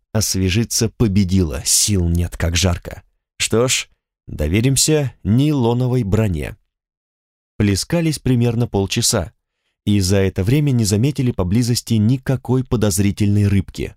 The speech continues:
Выбравшись на песок, мы начали торопливо стаскивать ненавистные плавки, заменяя их привычными сатиновыми труселями. «Совсем другое дело»,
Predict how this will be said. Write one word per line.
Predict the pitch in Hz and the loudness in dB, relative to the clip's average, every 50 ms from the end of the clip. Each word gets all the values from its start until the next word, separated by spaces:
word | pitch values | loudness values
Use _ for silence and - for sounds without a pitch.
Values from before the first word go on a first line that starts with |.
| _ _ _ _ _ _ - | _ _ _ _ _ _ 0
Выбравшись | 104 139 131 - 120 - - - 226 208 - - | 0 2 2 2 0 0 0 0 -2 -2 -2 -2
на | 98 | -2
песок, | - 92 87 - - 165 160 - - _ _ _ _ _ _ _ _ _ _ - | -2 -2 -2 0 0 -2 -4 -6 -12 _ _ _ _ _ _ _ _ _ _ 0
мы | 98 120 139 | 2 2 4
начали | 143 156 147 - - 139 127 127 | 2 2 0 0 0 0 0 0
торопливо | 123 - 131 120 117 - - 147 175 156 156 | 0 0 0 0 0 0 -2 -2 -2 0 0
стаскивать | 147 - - - - 139 123 - - - 107 101 98 - - - - | -2 -2 -2 -2 -2 -2 -2 -2 -2 -2 0 0 0 -2 -4 -4 -2
ненавистные | 101 110 107 110 104 107 98 - - 95 90 95 | 0 2 2 2 2 0 0 0 0 0 -2 0
плавки, | - 117 135 139 - - - 57 113 - _ _ _ _ _ _ | 0 -2 -2 -4 -4 -8 -10 -10 -12 -12 _ _ _ _ _ _
заменяя | - - 104 110 117 120 120 120 120 117 120 120 | -2 0 2 2 2 2 2 2 2 2 0 -2
их | - - 151 131 - - | -2 -4 -4 -4 -4 -4
привычными | - 104 101 95 117 151 - - - 139 135 139 139 131 127 - _ _ _ _ | -2 0 0 2 0 0 -2 -2 -2 0 0 0 0 -2 -4 -6 _ _ _ _
сатиновыми | - - 117 104 - - 127 120 120 113 117 113 113 113 110 101 - _ _ - | -4 -2 -2 -2 0 0 0 2 2 2 2 0 2 0 0 -2 -4 _ _ -4
труселями. | 127 113 98 - - 98 90 90 82 76 76 - - - _ _ _ _ _ _ _ _ _ _ _ _ - | -2 0 0 0 0 0 0 0 -2 -4 -6 -10 -16 -18 _ _ _ _ _ _ _ _ _ _ _ _ -4
«Совсем | - - 127 110 - - - 165 165 139 113 | -2 0 0 0 0 0 0 0 0 0 0
другое | 95 110 113 110 92 107 107 101 95 92 90 | 0 0 0 0 2 2 2 2 2 0 -2
дело», | 80 87 87 87 85 80 71 - - | -2 -4 -4 -4 -4 -6 -8 -12 -16